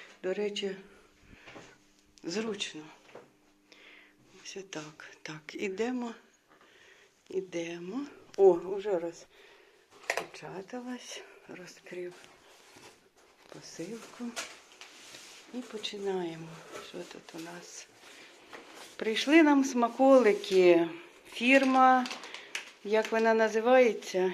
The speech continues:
Фірма, е, Базар здоров'я. База-, Базара здоров'я. У мене чоловік ось полюбляє, що це? Арахіс, так? Це в нас арахіс.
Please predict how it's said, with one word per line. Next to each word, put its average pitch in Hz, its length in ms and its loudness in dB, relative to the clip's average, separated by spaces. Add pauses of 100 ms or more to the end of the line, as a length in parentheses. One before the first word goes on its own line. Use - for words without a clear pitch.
(100)
Фірма, 180 640 2 (720)
е, 175 680 -4 (800)
Базар 254 400 8
здоров'я. 180 640 -2 (1160)
База-, 175 440 -4
Базара 180 500 2 (100)
здоров'я. 262 840 2 (760)
У 190 40 -8
мене 190 240 2
чоловік 190 480 -2
ось 180 140 -4
полюбляє, 180 920 2
що 180 260 -2
це? 165 460 -4
Арахіс, 165 600 4
так? 277 280 0 (2250)
Це 285 200 8
в 277 80 6
нас 240 280 4
арахіс. 196 1080 -2